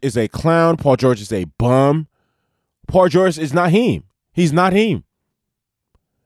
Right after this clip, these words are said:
Paul George is not him. I'm gonna say it again. Paul George is not him. But anyways, I mean, I'm not, I'm honestly not surprised. I mean, this, this, ha-, this, the only thing I'm honestly surprised about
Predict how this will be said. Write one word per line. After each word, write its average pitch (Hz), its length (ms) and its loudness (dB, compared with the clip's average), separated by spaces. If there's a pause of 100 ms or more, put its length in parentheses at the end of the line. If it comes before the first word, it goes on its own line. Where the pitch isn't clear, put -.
(460)
Paul 170 280 2
George 165 420 2
is 120 160 -2
not 143 240 -2
him. 151 300 -6 (920)
I'm 120 60 -20
gonna 135 100 -8
say 143 140 -4
it 143 80 0
again. 127 260 -4 (280)
Paul 170 240 2
George 151 320 0
is 113 160 -6
not 127 180 -2
him. 117 300 -8 (1300)
But 160 200 -4
anyways, 123 800 -10
I 151 100 -4
mean, 156 140 0
I'm 180 140 0
not, 170 220 0
I'm 170 140 -2
honestly 175 360 -2
not 165 180 -2
surprised. 151 500 -2
I - 80 -8
mean, 135 380 -6
this, 156 220 -12
this, 156 200 -16
ha-, 131 240 -8
this, 156 240 -2 (160)
the 147 220 -2
only 220 260 2
thing 240 180 -4
I'm 160 280 0
honestly 156 320 -2
surprised 131 440 -4
about 147 300 0